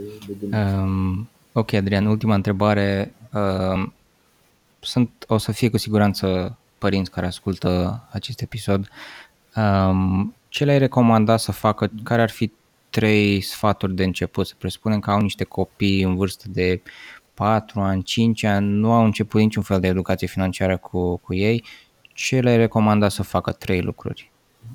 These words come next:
Speaker 1: Ha, în primul rând, să aibă grijă la propriul exemplu în relația cu banii.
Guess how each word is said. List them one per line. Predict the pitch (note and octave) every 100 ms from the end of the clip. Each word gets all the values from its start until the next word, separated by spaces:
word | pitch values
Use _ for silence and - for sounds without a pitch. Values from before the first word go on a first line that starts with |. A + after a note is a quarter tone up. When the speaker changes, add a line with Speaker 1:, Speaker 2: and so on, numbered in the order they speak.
| D#3+ _ _ _ _ _ _ -
Speaker 1:
Ha, | - F#3+ F#3+ F3 E3+
în | D3+ D#3
primul | D3+ G3 F3
rând, | F3
să | F3
aibă | D#3 D#3+ D#3
grijă | D3 D3+ D#3
la | C#3+
propriul | C3+ D#3+ D3+ C#3+ C3+
exemplu | C3 B2+ C#3+ C3+ B2 B2+
în | B2+
relația | B2 C3 C3 B2+
cu | -
banii. | A#2+ A2+ G#2+